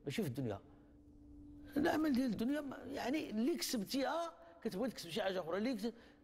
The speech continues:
ومن بعد مزيان إلا كان داكشي في الخير وكان داكشي في، غتخلي داكشي كله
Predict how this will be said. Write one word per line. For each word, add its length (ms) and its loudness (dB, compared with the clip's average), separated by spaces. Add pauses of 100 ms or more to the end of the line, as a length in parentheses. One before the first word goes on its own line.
(240)
ومن 260 6
بعد 280 0 (1040)
مزيان 500 4 (1040)
إلا 100 6
كان 140 2
داكشي 240 0
في 60 0
الخير 480 2
وكان 220 -6
داكشي 220 -8
في، 120 -8 (800)
غتخلي 360 4
داكشي 240 2
كله 340 0